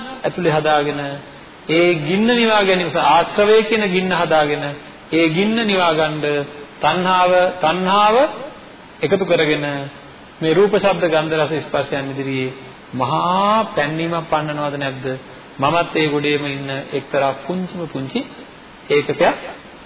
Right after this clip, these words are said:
විතරයි කියලා දැනෙන විදිහට සිහිය උපද්දවා ගන්න ඕනේ. ආන්ගේ උපදනා වූ සිහිය මොකද කරන්න ඕන? නැවත නැවත, නැවත නැවත මෙනෙහි කර කර, මෙනෙහි කර කර පවත්වා ගන්න ඕන.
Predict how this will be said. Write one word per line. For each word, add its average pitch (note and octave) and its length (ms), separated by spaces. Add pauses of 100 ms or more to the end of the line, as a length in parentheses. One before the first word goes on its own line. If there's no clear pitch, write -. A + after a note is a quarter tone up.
(280)
විතරයි C#3+ 500 (300)
කියලා C3+ 240
දැනෙන C3+ 300
විදිහට B2 360 (400)
සිහිය D#3 240
උපද්දවා C3 460
ගන්න A#2+ 200
ඕනේ. B2 240 (340)
ආන්ගේ F#3 400
උපදනා A#3+ 460
වූ F#3 220
සිහිය E3 340 (1120)
මොකද D#3 240
කරන්න G3+ 260
ඕන? B2 160 (640)
නැවත D#3+ 420
නැවත, F3+ 360
නැවත D3 320
නැවත D3 280
මෙනෙහි C3+ 260
කර C3+ 160
කර, C#3 160
මෙනෙහි C3 240
කර C#3+ 140
කර F#3 160 (720)
පවත්වා C3+ 340
ගන්න A#2 300
ඕන. B2 160